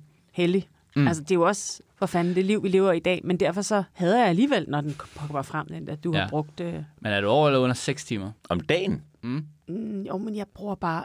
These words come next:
Speaker 1: <clears throat> jeg
Speaker 2: Nå.
Speaker 1: bruger også min telefon til, jeg bruger den jo også, det gør du da også.
Speaker 2: Ja, ja,
Speaker 3: Ja,
Speaker 2: ja.
Speaker 3: skriv på det, skriv. Det er arbejde.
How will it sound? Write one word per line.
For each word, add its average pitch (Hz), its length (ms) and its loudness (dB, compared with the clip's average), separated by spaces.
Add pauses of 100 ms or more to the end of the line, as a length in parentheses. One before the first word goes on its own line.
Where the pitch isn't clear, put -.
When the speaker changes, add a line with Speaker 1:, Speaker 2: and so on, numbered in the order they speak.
Speaker 1:
<clears throat> - 100 -4
jeg 294 140 6
Speaker 2:
Nå. 196 120 2 (100)
Speaker 1:
bruger 170 140 4
også 160 180 0
min 175 100 -2
telefon 165 460 -8
til, 160 460 -8 (120)
jeg 160 120 -8
bruger 170 180 -4
den 170 100 -4
jo 160 60 -2
også, 151 200 -8 (180)
det 160 80 -2
gør 165 120 -2
du 151 120 -2
da 143 60 -2
også. 143 200 -10 (100)
Speaker 2:
Ja, 120 120 0
ja, 151 100 4
Speaker 3:
Ja, - 140 2
Speaker 2:
ja. - 60 -2
Speaker 3:
skriv 147 220 2
på 113 100 2
det, 98 80 -4
skriv. 120 360 0
Det 113 100 4
er 98 40 6
arbejde. 104 280 2